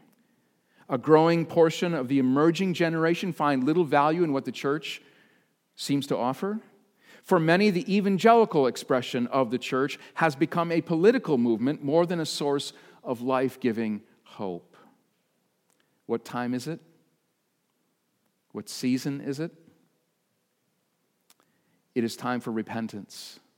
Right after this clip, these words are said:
for renewal, for reform. It is a season of seismic shifts in society and culture, and the church needs to come to terms with that.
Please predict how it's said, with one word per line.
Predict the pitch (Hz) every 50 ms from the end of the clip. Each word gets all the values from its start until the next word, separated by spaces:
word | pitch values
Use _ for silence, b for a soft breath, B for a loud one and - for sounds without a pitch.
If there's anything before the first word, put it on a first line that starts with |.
| _ _ _ _ _ _ _ _ _ _ _ _ _ _ _ _ _ _ _
for | _ - 110
renewal, | 113 113 113 120 123 117 101 90 - _ _ _ _ _ _ _ _ _ _ _ _ _ _ _ _ _ _ _
for | _ - 113
reform. | 107 107 104 - - 117 117 120 117 101 92 107 - _ _ _ _ _ _ _ _ B B B B B B B B
It | - 147
is | 151 139 147
a | 147
season | - - - 180 185 185 185 175 - 196 180 170
of | 135 135 -
seismic | - - 165 156 180 180 160 170 151 -
shifts | - - 180 185 185 - -
in | - 156 127 117
society | - 139 127 - - 156 156 160 175 175 165 151
and | 135 127
culture, | - - 151 156 151 - 175 175 165 B B B B B B
and | 147 135 131
the | 127
church | - - - 160 160 151 - 143
needs | 143 139 131 -
to | - 127
come | - - 127 120 117
to | 113 107
terms | - - - 120 113 110 107 104 - - b b b b -
with | 110 107 104 98 - -
that. | - - 90 80